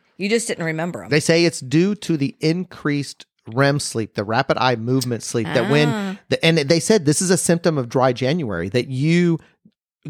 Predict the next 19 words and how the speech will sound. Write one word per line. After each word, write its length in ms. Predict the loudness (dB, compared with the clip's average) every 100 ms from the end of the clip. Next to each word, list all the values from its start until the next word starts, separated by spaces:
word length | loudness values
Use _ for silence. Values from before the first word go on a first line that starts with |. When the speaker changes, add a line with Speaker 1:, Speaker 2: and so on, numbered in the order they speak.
| 0
Speaker 2:
go 180 | 2 2
to 180 | -4
sleep, 400 | -6 -2 -2 -2 -4
you 120 | 0
get 120 | 0
into 180 | 0 -2
a 40 |
deeper 440 | -4 -4 -4 -2 -6
rest 320 | -2 -2 -2
of 100 | -6
sleep, 420 | -6 -2 -2 -2 0
and 260 | 0 2
rem 220 | 2 2 2
sleep 360 | 0 -2 -2
is 160 | -4 -4
the 80 | -4
stage 420 | -2 2 2 0
of 80 | -4
sleep 400 | -4 -2 -4